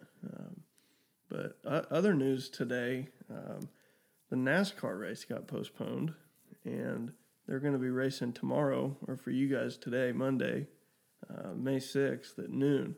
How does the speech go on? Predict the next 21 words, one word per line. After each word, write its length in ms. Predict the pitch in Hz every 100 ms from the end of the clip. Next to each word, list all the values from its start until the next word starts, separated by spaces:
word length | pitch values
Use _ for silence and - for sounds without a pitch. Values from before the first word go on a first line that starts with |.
| -
So 340 | - 120 117 - - _ _ _ _ -
be 100 | -
watching 380 | 143 143 151 147
for 120 | 135
that. 280 | 127 135 - - _ -
Hopefully 360 | - 123 - 123
Chase 320 | - 135 131
Elliott 340 | 123 127 131 -
doesn't 300 | 123 127 -
win. 260 | 127 139 - _ _ _ _ _ - -
We 60 | 127
don't 120 | 127
wanna 140 | 131
see 160 | 127 135
that 160 | 131 135
happen 260 | 139 135
twice 320 | 135 127 135
in 60 | 147
a 80 | 143
row. 220 | 117 151 - _ _ _ _ _ _ _ _ _ -
So, 360 | - 87 104